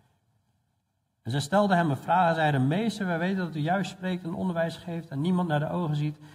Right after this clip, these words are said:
maar de weg van God naar waarheid onderwijst." Hele vleiende woorden. Klinkt toch geweldig eigenlijk, als je dit zo hoort. Het klinkt, het klinkt heel oprecht wat ze zeggen. En zo kom je ook wel eens mensen tegen, die klinken heel oprecht, maar die zijn eigenlijk gewoon van binnen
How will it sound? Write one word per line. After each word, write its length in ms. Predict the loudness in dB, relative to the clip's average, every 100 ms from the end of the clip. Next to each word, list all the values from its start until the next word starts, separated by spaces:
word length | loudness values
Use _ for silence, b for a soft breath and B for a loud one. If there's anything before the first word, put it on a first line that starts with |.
| B B -6
maar 100 | -2
de 80 |
weg 200 | 0 0
van 120 | -2 -6
God 220 | -6 -4
naar 120 | -2
waarheid 400 | 0 2 0 -4
onderwijst." 580 | -6 -6 -6 -8 -12 -18 _ _
Hele 480 | -6 -4 -2 -2 -2
vleiende 500 | -2 -2 0 0 0
woorden. 380 | 0 -2 -4 -8 -18 _ _ _ _ _
Klinkt 220 | -6 -4
toch 120 | -6
geweldig 360 | -2 0 2 2
eigenlijk, 280 | 4 4 2
als 100 | -2
je 100 | -6
dit 140 | -6
zo 160 | -4 -2
hoort. 260 | 0 -2
Het 100 | -2
klinkt, 240 | -4 -4 -4
het 140 | -6
klinkt 320 | -4 -2 -2
heel 140 | -2 -2
oprecht 500 | -4 -2 -2 -2 -6
wat 140 | -10
ze 140 | -8
zeggen. 260 | -8 -10 -14 b b b b b b b _ _ _ _ _ _ _ _ _ _ _ _ _ -8
En 100 | -4
zo 120 | -2
kom 160 | 0
je 100 | -2
ook 140 | -2 -4
wel 140 | -2
eens 100 | 0
mensen 340 | 0 0 -2 -4
tegen, 340 | -2 -2 -2
die 260 | -2 -4 B B B _
klinken 380 | -2 -2 0 -2
heel 220 | 0 -2
oprecht, 480 | -4 -4 -2 -2 -2
maar 100 | -6
die 80 |
zijn 180 | -4 -4
eigenlijk 400 | -4 -4 -4 -8
gewoon 260 | -8 -4 -4
van 180 | -4 -4
binnen 420 | -2 -2 -2